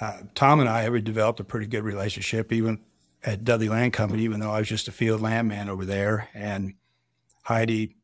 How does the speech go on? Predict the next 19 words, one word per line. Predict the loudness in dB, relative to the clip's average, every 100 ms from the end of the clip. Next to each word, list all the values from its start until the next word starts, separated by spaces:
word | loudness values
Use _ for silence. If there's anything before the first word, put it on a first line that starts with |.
| 0
told | 2 4
him | 2 -2
that | -2
she | -4 -2
saw | 0 0
my | 0
resume | 4 6 6 2 -2 -4
on | -6 -6 -2
Marty's | 2 2 2 -2 -6 -14 -20 -8 2
desk. | 4 4 2
I'm | -2
pretty | 0 2
sure | 2 0
this | 0 -4
is | -2
how | -4 -4
it |
went. | -10 -10 -14 _ _ _ _ _ _ _ -8
And | -4 -2 -4